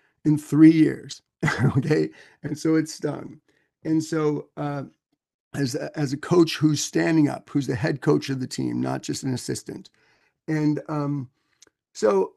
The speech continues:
I was okay, though. The next day I went to practice, and I was kind of excited 'cause I saw how close we are. And by the way, we lost to a Division one team,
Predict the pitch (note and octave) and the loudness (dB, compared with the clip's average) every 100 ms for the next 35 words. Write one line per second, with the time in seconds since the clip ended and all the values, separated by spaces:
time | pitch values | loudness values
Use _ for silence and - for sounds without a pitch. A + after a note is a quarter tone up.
0 | - A#3 B3+ G#3 - D3+ D3+ D#3 D#3+ C#3+ | -2 0 2 2 4 2 4 2 2 2
1 | D3+ D3+ D#3 D3 C#3+ D3 D3 C#3+ C#3+ C#3+ | 0 -2 0 2 2 0 -2 -2 -2 -2
2 | D#3 D3 C#3 C3+ - C#3 C3+ - D3+ D#3 | -4 -4 -4 -4 0 0 -2 -4 -2 2
3 | D3+ D3+ C3 B2 C#3+ C#3 - - D3+ D#3 | 2 0 -6 -4 -4 -2 -4 -2 -2 0
4 | D3+ D3 D3 D3 C#3+ D#3+ D#3 D#3+ D3 D3+ | 0 2 0 0 2 2 4 4 4 2
5 | E3+ D#3+ D3+ C3 C#3 D#3 D#3 C#3 C#3 G#3+ | -2 -2 -4 -2 2 4 4 2 2 2
6 | F3 - C3+ B2+ | 2 -2 -6 -6